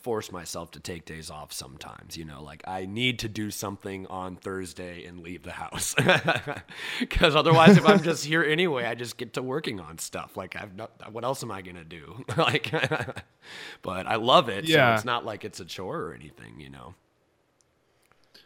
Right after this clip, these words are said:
Speaker 2: Yeah, exactly. Um, that, that is important too. Like, it's easier to work the, like,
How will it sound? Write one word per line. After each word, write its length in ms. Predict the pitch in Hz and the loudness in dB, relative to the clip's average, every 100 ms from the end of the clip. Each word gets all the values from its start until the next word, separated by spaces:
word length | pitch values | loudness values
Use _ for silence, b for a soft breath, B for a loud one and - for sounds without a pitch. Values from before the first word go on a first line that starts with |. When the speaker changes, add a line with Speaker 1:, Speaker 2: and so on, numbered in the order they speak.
| b _ - | b _ 4
Speaker 2:
Yeah, 260 | 196 160 | 6 8
exactly. 640 | 127 120 135 131 - 107 101 | 6 4 4 4 4 0 2
Um, 300 | 104 110 110 _ b b b b | 2 0 -6 _ b b b b
that, 220 | 135 135 - 147 | 6 6 4 2
that 320 | 135 160 160 | 8 8 8
is 160 | 156 | 4
important 480 | 135 120 131 113 101 | 2 0 2 2 0
too. 220 | - 110 98 | 4 6 6
Like, 240 | 98 98 | 4 4
it's 180 | 120 - | 0 0
easier 400 | 127 123 120 120 | 2 2 4 6
to 80 | 113 | 6
work 420 | 107 110 110 110 | 8 8 6 6
the, 600 | 117 107 104 104 104 104 101 | 10 12 12 12 12 10 10
like, 400 | 104 98 - | 8 6 2